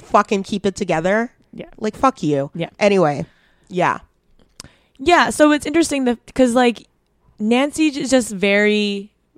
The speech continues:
Speaker 2: very, she maintained her cool. She still acted as she was doing her job,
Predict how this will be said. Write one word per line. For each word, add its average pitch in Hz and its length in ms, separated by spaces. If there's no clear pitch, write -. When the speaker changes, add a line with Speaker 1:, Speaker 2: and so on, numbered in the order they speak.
Speaker 2:
very, 220 300
she 269 160
maintained 240 800
her 226 160
cool. 214 440
She 220 200
still 226 580
acted 208 340
as 180 220
she 214 220
was 196 160
doing 180 340
her 170 260
job, - 540